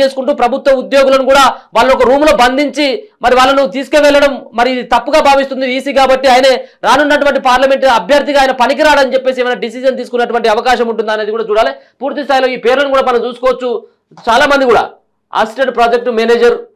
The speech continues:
ఆ తోగుట, ఆ దుబ్బాక, ఇదంతా కూడా ఏదైతే మెదక్ జిల్లాకు సంబంధించినటువంటి వ్యక్తులందరినీ, అయితే ఈయన గతంలో మెదక్ జిల్లా కలెక్టర్గా పనిచేస్తున్నటువంటి దశలో వీ-, వీళ్ళతోని సత్సంబంధాలు ఏర్పడడం జరిగింది. కాబట్టి మళ్ళీ ఒకసారి వాళ్ళనే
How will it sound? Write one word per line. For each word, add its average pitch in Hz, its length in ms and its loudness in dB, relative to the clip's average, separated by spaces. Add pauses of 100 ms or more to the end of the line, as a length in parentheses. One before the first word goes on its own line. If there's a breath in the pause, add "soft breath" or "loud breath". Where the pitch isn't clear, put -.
(140)
ఆ 185 80 0
తోగుట, 233 440 2
ఆ - 560 -2
దుబ్బాక, 226 680 0 (300)
ఇదంతా 240 340 0
కూడా 302 240 2 (100)
ఏదైతే 277 260 2
మెదక్ 233 340 2
జిల్లాకు 269 380 2
సంబంధించినటువంటి 240 580 -2
వ్యక్తులందరినీ, 226 640 0 (200 loud breath)
అయితే 220 220 2
ఈయన 277 260 2
గతంలో 294 340 4
మెదక్ 233 260 2
జిల్లా 277 200 -2
కలెక్టర్గా 254 440 0
పనిచేస్తున్నటువంటి 240 800 -2
దశలో 269 240 2
వీ-, 269 200 -2 (240 loud breath)
వీళ్ళతోని 277 420 0
సత్సంబంధాలు 277 640 2
ఏర్పడడం 254 460 2
జరిగింది. 214 280 2
కాబట్టి 262 380 0
మళ్ళీ 269 300 2
ఒకసారి 269 340 0
వాళ్ళనే 254 460 2